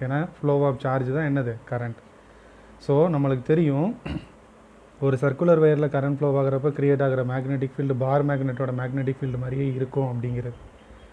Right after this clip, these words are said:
ஒரு bar மேக்னெட்டோட dipole moment கண்டுபிடிக்கிறதுக்கு நம்மக்கிட்ட equation இருக்கு. அதே மாதிரி ஒரு circular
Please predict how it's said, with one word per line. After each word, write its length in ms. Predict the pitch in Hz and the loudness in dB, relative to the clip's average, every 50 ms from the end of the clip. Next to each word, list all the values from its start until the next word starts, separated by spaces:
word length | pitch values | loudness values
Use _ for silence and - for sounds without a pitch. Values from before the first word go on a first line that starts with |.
| - - - - - - - - - - - - - - - - - 165 | -20 -20 -20 -20 -20 -20 -20 -20 -20 -20 -20 -20 -20 -20 -14 0 2 4
ஒரு 120 | 165 165 147 143 | 4 6 6 6
bar 240 | 151 151 175 190 185 175 | 6 6 6 6 6 4
மேக்னெட்டோட 500 | 175 160 156 160 156 143 147 151 151 156 147 135 | 2 2 2 2 2 2 4 4 4 4 4 4
dipole 400 | 139 147 143 143 160 156 143 143 139 | 4 2 4 4 4 4 4 4 2
moment 240 | 135 139 135 123 127 139 | 2 0 0 -2 -2 -2
கண்டுபிடிக்கிறதுக்கு 680 | 131 131 135 127 131 131 123 131 131 127 131 165 156 | -2 -2 -2 -2 0 0 0 0 0 0 0 0 0
நம்மக்கிட்ட 300 | 143 135 120 127 123 139 131 131 | 0 0 0 0 2 2 2 0
equation 440 | 131 - 135 127 120 - 135 117 110 120 | 0 0 -2 -2 0 -2 -2 -4 -4 -4
இருக்கு. 180 | 117 - - - - - - - - - - - - - - 139 | -6 -8 -12 -16 -18 -20 -20 -20 -16 -14 -14 -12 -10 -6 -4 0
அதே 160 | 127 139 147 135 131 | 2 4 4 2 2
மாதிரி 200 | 127 127 143 180 233 240 - - - - - - - - 147 147 | 0 0 2 2 2 0 -2 -8 -20 -20 -20 -20 -4 0 2 4
ஒரு 120 | 143 139 - 147 | 4 4 4 2
circular 460 | 147 139 139 - 180 175 175 175 | 0 0 0 2 6 6 6 6